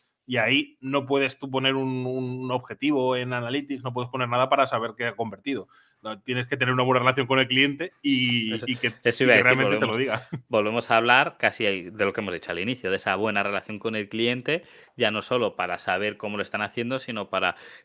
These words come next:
Speaker 2: que luego tener esa comunicación fluida de, "Oye, eh, mira, me están llegando esto, esto y esto nosotros no lo hacemos", ¿no? Por ver un poquito dónde,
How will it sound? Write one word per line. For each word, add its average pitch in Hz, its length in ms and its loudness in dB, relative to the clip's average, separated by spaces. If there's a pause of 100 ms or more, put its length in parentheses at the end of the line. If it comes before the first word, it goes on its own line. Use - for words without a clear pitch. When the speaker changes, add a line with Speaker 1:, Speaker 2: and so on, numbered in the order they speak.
Speaker 2:
que 95 200 2
luego 113 480 4
tener 110 220 0
esa 110 180 -4
comunicación 107 680 -4
fluida 117 440 0
de, 110 300 0 (280)
"Oye, 95 640 0
eh, 92 60 -4
mira, 101 240 -4
me 95 100 -10
están 107 240 -8
llegando 113 300 -4
esto, 117 240 -4
esto 120 480 -2
y 104 140 0
esto 113 240 -2
nosotros 110 520 -2
no 110 100 -2
lo 104 60 2
hacemos", 90 320 -6
¿no? 101 160 -10
Por 104 120 -8
ver 98 100 -4
un 98 100 -10
poquito 104 400 -6
dónde, 98 320 -4